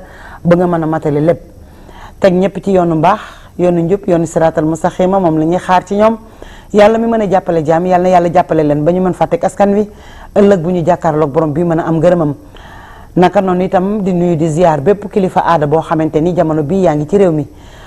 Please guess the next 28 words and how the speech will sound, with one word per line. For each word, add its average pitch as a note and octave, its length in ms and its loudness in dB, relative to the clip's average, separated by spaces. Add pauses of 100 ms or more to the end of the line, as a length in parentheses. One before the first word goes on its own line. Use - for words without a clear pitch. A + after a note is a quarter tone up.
(180)
moo E3+ 160 2
xam F3 200 -4 (140)
nguur F3+ 200 -2
gi E3 120 -2
la, F3+ 80 2
moo E3 160 -2
xam E3 240 -2
kujje F3+ 320 0
gi F3 80 0
la, G3 160 0 (440)
ñoom F#3+ 300 2
ñëpp A3 180 0
rek G#3 200 2
ñu F#3+ 100 -2
ngi F#3 80 -2
leen F3 140 0
di D#3+ 100 -2
jox F3 180 -4
cër F#3+ 160 -2
bu D#3 120 0
mat D#3+ 180 -2
sëkk, - 220 0 (600)
di E3 140 2
leen F3 220 0
bàyyiloo F3+ 300 4
xel F3 200 -4
seen D#3+ 220 -2
bopp, E3+ 240 -2